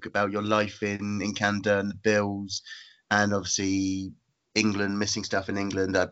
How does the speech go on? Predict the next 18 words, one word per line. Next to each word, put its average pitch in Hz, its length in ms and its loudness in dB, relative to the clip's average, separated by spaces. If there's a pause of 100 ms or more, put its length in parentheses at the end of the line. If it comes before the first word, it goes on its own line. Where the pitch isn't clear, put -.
(120)
think 98 220 4
it's 87 240 2
a, 101 280 6
it's 110 180 2
an 107 100 6
honor 110 360 6 (560)
to - 180 0
actually, 107 300 4
um, 101 680 0 (100)
to 107 100 2
actually - 200 -2
finally 98 200 2
be 101 80 2
able 98 120 2
to 98 340 0 (260)
talk 107 300 2
to 104 120 -2
you. 95 280 0